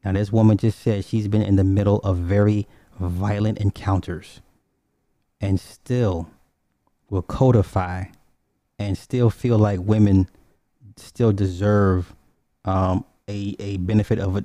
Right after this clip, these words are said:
of the doubt with a weapon. Okay?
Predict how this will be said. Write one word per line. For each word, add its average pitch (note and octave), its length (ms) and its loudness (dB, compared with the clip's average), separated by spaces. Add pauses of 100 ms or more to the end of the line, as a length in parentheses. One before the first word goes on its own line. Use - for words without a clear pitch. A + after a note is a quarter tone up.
of G2 140 -2
the F#2+ 100 -2
doubt F#2+ 440 -6 (200)
with A#2 360 -2 (460)
a G2+ 80 0
weapon. G2 600 -2 (2250)
Okay? A2 300 -2